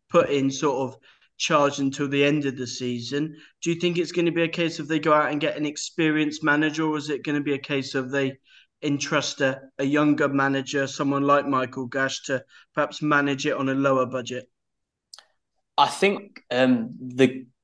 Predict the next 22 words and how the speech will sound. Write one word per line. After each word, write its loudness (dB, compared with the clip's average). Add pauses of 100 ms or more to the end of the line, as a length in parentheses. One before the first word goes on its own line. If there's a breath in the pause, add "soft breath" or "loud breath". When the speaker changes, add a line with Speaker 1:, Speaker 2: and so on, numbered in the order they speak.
(100)
Speaker 2:
Gash 4
option 0
would -10
certainly 2
maybe 2
be -6
slightly -2
cheaper 6
than 0
getting 2
in -2
someone 0
experienced. 2
And -2
I 4
think -2
if -2
it -8
goes 4
well 6
for -8
them, -6